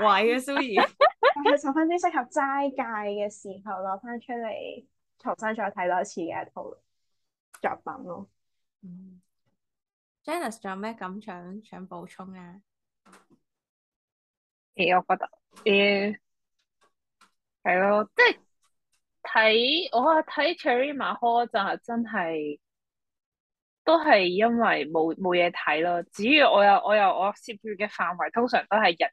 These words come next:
Speaker 3: 劇圈多咧。
Speaker 1: 嗯。
Speaker 3: 咁，不過當初我其實，因為阿卡蘇係我知道佢有演，
Speaker 1: 拉打。
Speaker 3: 誒，拉打嘅，咁我即係嗰陣時都有啲意外啦，噉樣就覺得，啊，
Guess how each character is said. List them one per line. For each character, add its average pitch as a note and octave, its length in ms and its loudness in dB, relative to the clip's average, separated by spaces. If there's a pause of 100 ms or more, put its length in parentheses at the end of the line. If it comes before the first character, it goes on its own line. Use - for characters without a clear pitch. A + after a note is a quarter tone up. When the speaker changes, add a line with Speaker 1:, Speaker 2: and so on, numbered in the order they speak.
Speaker 3:
劇 F#3 480 0
圈 F#3 120 -8
多 F3 260 4
咧。 E3 300 -2 (440)
Speaker 1:
嗯。 A3+ 100 -18
Speaker 3:
咁， G#3+ 160 2 (400)
不 G4+ 80 4
過 E4+ 100 6
當 F4+ 220 4
初 - 120 -2
我 B3 280 2
其 - 180 -2
實， - 180 0 (200)
因 D4+ 100 2
為 G#3 300 4
阿 F#3+ 100 0
卡 B3+ 180 0
蘇 A#3+ 320 4
係 F#3+ 320 2
我 F3 100 4 (120)
知 C4 160 -10
道 G#3 160 2
佢 F#3 160 -6
有 F3 260 2
演， F3+ 640 -4 (240)
Speaker 1:
拉 A#3 160 -10
打。 F3+ 220 -6
Speaker 3:
誒， C#3+ 640 2 (220)
拉 G#3+ 220 4
打 C#3 280 0
嘅， C3 340 -8
咁 A#3+ 240 0
我 G3+ 180 6 (120)
即 - 100 -6
係 G3+ 220 4
嗰 G#3+ 240 2
陣 F#3 240 -12
時 F3+ 60 -10
都 G3 360 2
有 F#3 100 2
啲 G3+ 140 -4
意 G3 280 -6
外 D3 180 2
啦， E3 340 0
噉 E3+ 160 -8
樣 F3+ 220 -2
就 F3+ 180 2
覺 F3 220 0
得， G3+ 100 2
啊， G#3 220 2